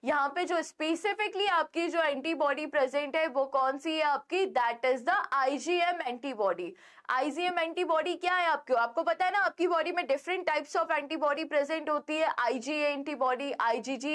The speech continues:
एंटीबॉडी, आईजीई एंटीबॉडी। ऐसे ही कौन सी आपकी यहाँ पे आईजीएम एंटीबॉडी है जिसकी वजह से आप यहाँ पे क्या करते हो? ये आपके डायग्नोसिस में आपका यूज़ होता है। ठीक है,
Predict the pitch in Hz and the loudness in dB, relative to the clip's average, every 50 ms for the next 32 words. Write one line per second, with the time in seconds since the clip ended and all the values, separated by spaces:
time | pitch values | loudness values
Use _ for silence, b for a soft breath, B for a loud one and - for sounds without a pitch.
0 | 311 285 277 262 262 294 285 240 262 247 240 233 262 277 269 B B B B B | 0 0 -2 -2 -4 -6 -2 0 2 2 2 0 -2 -8 -8 B B B B B
1 | B B 226 240 254 285 - - 294 302 - - - 285 302 302 320 320 269 262 | B B 0 0 0 0 -2 -4 -4 -4 -4 -4 -4 -2 -2 0 0 0 0 -2
2 | 262 269 285 262 262 247 240 - 285 285 - - 240 247 269 269 - 370 370 370 | -2 -4 -2 0 2 2 2 0 -2 -6 -4 -2 0 0 0 0 0 -2 -2 0
3 | 349 349 311 302 294 311 311 320 320 302 285 269 - - 294 294 277 285 269 262 | 0 2 2 2 2 0 -2 0 0 2 0 0 -2 -4 -2 0 2 2 2 2
4 | 269 320 339 - - 226 233 220 233 240 262 339 359 339 330 330 320 285 269 254 | 0 0 -2 0 0 0 0 0 0 0 0 0 2 2 0 0 -2 -4 -4 -4
5 | 277 285 233 240 226 220 220 247 247 269 311 370 - - 269 247 - - 311 277 | -6 -2 0 2 2 2 0 0 0 0 0 0 0 -4 -6 -6 -4 -4 -4 -2
6 | 247 247 226 240 247 247 294 262 240 240 - 240 240 254 240 226 - 254 262 - | 0 0 0 0 -2 0 0 0 0 0 0 -2 0 0 0 0 0 -2 -2 0
7 | 247 240 233 240 240 269 240 226 - - 254 269 285 349 392 415 B B B B | 0 0 0 2 0 0 -2 -2 0 0 2 2 4 2 2 0 B B B B
8 | B B B 240 320 320 311 285 294 - 302 311 294 226 214 208 220 214 226 226 | B B B 0 2 2 2 0 0 -2 -2 0 0 0 0 0 -2 0 0 0
9 | 233 262 - - 262 254 - 262 277 262 240 220 - - - 381 427 453 349 254 | 0 0 -2 -6 -6 -6 -2 0 0 2 2 0 -2 0 -2 0 0 0 -2 0
10 | 233 294 320 359 349 359 269 233 202 - - 196 196 202 202 185 - - _ _ | 2 2 2 2 2 2 0 0 0 0 0 -2 -2 -2 -4 -10 -10 -12 _ _
11 | _ - 311 330 330 427 339 226 220 | _ -4 -4 -2 0 0 0 0 -2